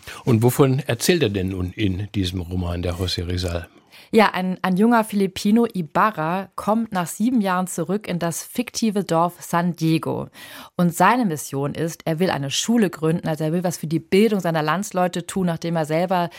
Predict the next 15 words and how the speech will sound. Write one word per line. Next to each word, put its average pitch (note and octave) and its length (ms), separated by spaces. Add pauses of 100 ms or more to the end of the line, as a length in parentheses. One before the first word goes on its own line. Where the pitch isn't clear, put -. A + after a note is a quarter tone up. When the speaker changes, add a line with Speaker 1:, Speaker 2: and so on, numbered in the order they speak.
(200)
Speaker 2:
im F#3+ 160
Ausland F3 460
von F3+ 360 (100)
guter F#3+ 300
Bildung E3+ 300
profitiert F3 600
hat. G3+ 200 (480)
Und C4+ 260
er G#3+ 180
will G3+ 100
seine F#3 240
Jugendliebe F3 600 (180)
Maria E3+ 560
Clara C#3+ 580
heiraten. C3+ 540